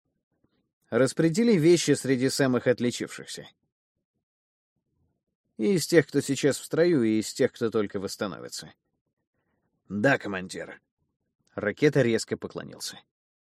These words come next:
Эх, сильно зацепило моего летучего командира, раз он поклонился. Обычно горгульи кланяются редко, это бесы любят отбивать поклоны. Я же развернулся к Элии и галантно отодвинул кресло, чтобы девушка могла сесть.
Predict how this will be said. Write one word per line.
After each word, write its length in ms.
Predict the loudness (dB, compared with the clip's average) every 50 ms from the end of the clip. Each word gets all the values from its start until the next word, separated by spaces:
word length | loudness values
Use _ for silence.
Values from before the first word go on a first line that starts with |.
| _ _ _ _ _ _ _ _ _ _ _ _ _ _ _ _ _ _ _ _ _ _ 0
Эх, 320 | 2 4 4 4 4 2 -2 -4 -8 -10 -12 -14 -14 -12
сильно 360 | -6 -2 0 2 4 4 2
зацепило 500 | 2 0 0 0 -2 0 2 2 2 4
моего 260 | 2 2 0 2 0
летучего 400 | 0 0 0 -2 -4 -4 -6 -6
командира, 600 | -4 -2 -2 -2 -2 -2 -2 -4 -4 -4 -6 -8 -12 -6
раз 240 | -4 -4 -4 -2 -4
он 80 | -6
поклонился. 640 | -6 -6 -4 -4 -4 -4 -4 -6 -8 -10 -12 -12 -14 -18 _ _ _ _
Обычно 440 | -10 -8 -6 -6 -6 -4 -4 -4 0
горгульи 420 | 2 2 2 2 2 2 2 2 0
кланяются 560 | 0 0 0 2 2 2 2 0 -2 -2 -2
редко, 420 | -2 -2 -2 -4 -6 -12 -16 -16 -14 -10
это 220 | -10 -6 -2 -2 -2
бесы 440 | 0 0 2 2 2 2 2 0
любят 340 | 2 2 2 0 0 -2 -2
отбивать 480 | -4 -6 -4 -4 -4 -4 -6 -8 -10 -12
поклоны. 460 | -12 -12 -12 -14 -16 -16 -16 -18 -20 -20 _ _ _ _ _ _ _ _ _ _ _ _ _ _ _ _ _ _ _ _ _ _ _ _ _ _ _ _ _
Я 200 | -2 2 2 4
же 120 | 4 4
развернулся 640 | 4 4 4 4 4 4 4 4 0 -2 -4 -8 -12
к 120 | -6 -2 0
Элии 400 | 2 2 4 2 2 2 0 -2 -6
и 140 | -6 -6 -4
галантно 640 | 2 4 4 6 6 6 4 2 2 0 -2 -2 -2
отодвинул 580 | -2 -2 -2 -2 -2 0 2 2 2 2 2
кресло, 420 | 0 0 -2 -2 -2 -2 -6 -8 -10
чтобы 280 | -8 -8 -6 -6 -4
девушка 380 | -2 0 0 0 0 -2 -2 -2
могла 300 | -2 -2 -2 -4 -4 -6
сесть. 400 | -8 -8 -10 -12 -14 -16 -16 -20